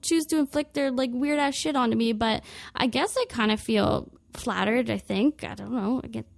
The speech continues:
who wouldn't? Um, so anyway, um, phone sex is a big fetish for many people. Um, I'm not one of these people because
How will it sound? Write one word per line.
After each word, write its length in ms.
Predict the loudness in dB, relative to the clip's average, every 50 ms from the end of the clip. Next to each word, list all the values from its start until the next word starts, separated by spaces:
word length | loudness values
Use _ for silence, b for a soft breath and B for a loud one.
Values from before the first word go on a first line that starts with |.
| -16 -10 -6
who 80 | -6
wouldn't? 480 | -4 -2 -2 0 2 2 2 2 2 0 -4
Um, 280 | -6 -6 -4 -4 -6 -8 B B B B B B
so 160 | 0 2 4
anyway, 500 | 6 6 4 4 4 4 2 2 0 0
um, 360 | -2 -2 -2 -2 -4 -6 -10 -14 _ -20 -18 -10 -4
phone 260 | 2 6 8 8 6
sex 360 | 6 4 -2 -2 -4 -6 -6 -6 -6 -6 -6 -6
is 400 | -4 -2 -2 0 -2 -4 -6 -10 -10
a 300 | -10 -8 -8 -8 -8 -6
big 260 | -2 -2 0 0 -2
fetish 480 | -2 -2 -2 0 0 -2 -4 -4 -6 -8
for 520 | -8 -8 -6 -4 -4 -4 -4 -6 -6 -6 -2
many 260 | 2 4 6 6 4
people. 520 | 4 0 -6 -6 -6 -4 -4 -4 -6 -8 -12 -10 -8
Um, 480 | -8 -6 -6 -8 -8 -10 -10 -12 -14 -16 -20 -12 -4 0
I'm 320 | 2 2 2 2 0 0
not 300 | -2 0 0 0 0 0
one 160 | -2 -4 -2
of 60 | -2
these 180 | -2 -4 -4 -4
people 320 | -4 -4 -2 0 0 -2
because 880 | 0 -2 -4 -6 -6 -8 -6 -6 -6 -4 -4 -4 -6 -6 -8 -10 -10